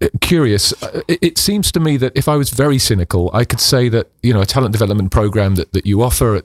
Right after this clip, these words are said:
Relevance, the learning company, is possibly just the, the basic admission to the playing field. Uh, everybody does that,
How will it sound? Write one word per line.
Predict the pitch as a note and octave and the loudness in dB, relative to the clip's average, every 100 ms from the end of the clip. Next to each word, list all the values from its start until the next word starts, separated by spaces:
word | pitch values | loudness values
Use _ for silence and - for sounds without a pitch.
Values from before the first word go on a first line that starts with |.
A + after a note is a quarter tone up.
| _ | _
Relevance, | - G2 G#2+ A2+ - | -4 0 0 0 -2
the | G2+ | 0
learning | F#2+ G#2+ G#2+ | 2 2 2
company, | A2+ G#2 G#2 G#2+ - - - - - - | 0 0 0 -2 -6 -18 -20 -20 -8 0
is | A#2+ A2 G#2 - - | 2 2 -2 -4 -2
possibly | G3 F3+ D#3+ C3 | -2 2 0 2
just | C#3+ - B2 | 0 0 0
the, | A2+ G2+ | 0 0
the | - - - A#2 | -8 -10 -2 0
basic | C3 A#2+ A#2 | 0 0 -2
admission | G2 A#2 - A2+ | 0 0 0 -2
to | G2+ | -2
the | G#2+ | -2
playing | - D#3 A2 F#2+ | 2 2 2 -2
field. | - E2+ D#2 E2+ - - | -2 -2 -2 -6 -8 -6
Uh, | - A#2 G2+ | -4 -4 0
everybody | D#3+ G3+ A2+ C#2 C#2+ _ _ _ | 0 2 0 -4 -10 _ _ _
does | F2+ F2 | -2 0
that, | F2 | -4